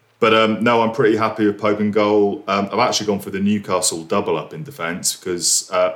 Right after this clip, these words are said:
Pope's a new addition to my back line, but Kieran Trippier, who I got in before the, the pause in fixtures,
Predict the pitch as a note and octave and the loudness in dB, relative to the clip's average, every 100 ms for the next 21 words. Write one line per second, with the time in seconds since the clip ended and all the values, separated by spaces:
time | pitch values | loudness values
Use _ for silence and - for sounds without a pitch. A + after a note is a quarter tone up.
0 | - A2 G#2+ G#2+ - - - - - F2+ | -6 0 0 0 -4 -4 -4 -8 -2 0
1 | F#2 G2 F2+ E2 D#2+ E2+ E2 D#2 - E2 | 2 0 2 0 0 -6 -8 -8 -8 -4
2 | D#2 D#2 D#2 E2 D#2+ D#2+ D#2 _ _ _ | -4 -4 -4 -4 -4 -6 -10 _ _ _
3 | E2+ F2 - G#2 F#2 D#2+ G2+ - E2+ E2 | -2 -2 0 2 2 -2 -4 -2 -2 0
4 | E2+ D#2+ E2+ F2 F2 E2+ D#2+ - _ _ | 0 0 -2 -2 -2 -2 -6 -14 _ _
5 | _ _ - _ F#2+ - F#2+ F2+ F2 E2+ | _ _ -20 _ -6 -2 2 2 4 2
6 | D#2+ - E2 E2 F2+ - F2+ E2 E2 - | 0 0 0 -2 -6 -4 0 2 2 0
7 | - - - E2 F2 E2 - E2 D#2 D#2 | -4 -6 -16 -8 -6 -6 -10 -12 -12 -12